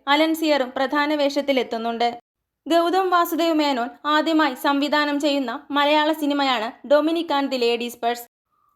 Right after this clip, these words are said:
മമ്മൂട്ടി നായകനായെത്തുന്ന ചിത്രം ജനുവരി ഇരുപത്തിമൂന്നിന് തിയേറ്ററുകളിലെത്തും.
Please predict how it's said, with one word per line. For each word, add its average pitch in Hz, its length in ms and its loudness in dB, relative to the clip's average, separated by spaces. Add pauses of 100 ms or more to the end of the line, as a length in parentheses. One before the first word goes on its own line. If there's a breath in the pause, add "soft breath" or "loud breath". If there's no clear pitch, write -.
മമ്മൂട്ടി 359 460 2
നായകനായെത്തുന്ന 311 880 0
ചിത്രം 262 420 -4 (140)
ജനുവരി 330 400 0
ഇരുപത്തിമൂന്നിന് 285 720 0 (140)
തിയേറ്ററുകളിലെത്തും. 277 920 -2